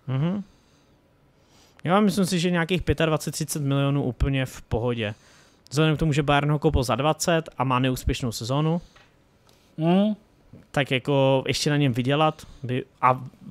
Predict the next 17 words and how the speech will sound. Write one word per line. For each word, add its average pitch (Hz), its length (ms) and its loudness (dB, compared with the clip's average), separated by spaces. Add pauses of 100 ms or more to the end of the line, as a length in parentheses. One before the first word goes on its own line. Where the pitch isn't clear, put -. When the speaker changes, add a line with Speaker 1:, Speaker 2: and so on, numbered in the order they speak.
(120)
Speaker 1:
věk 143 360 -2
třicet 131 380 -6
jedna, 143 440 0 (760)
tak 127 200 -2
podle 127 300 -2
mě 127 440 -2
i 131 80 0
ze 139 100 -2
strany 143 340 -2
Bayernu 123 460 0
by 113 140 -4
to - 160 -4
nebylo 120 280 0
špatný 123 380 -4
jako 120 220 -6
rozhodnutí. 104 580 -8 (1800)
Speaker 2:
Mhm. 147 380 -4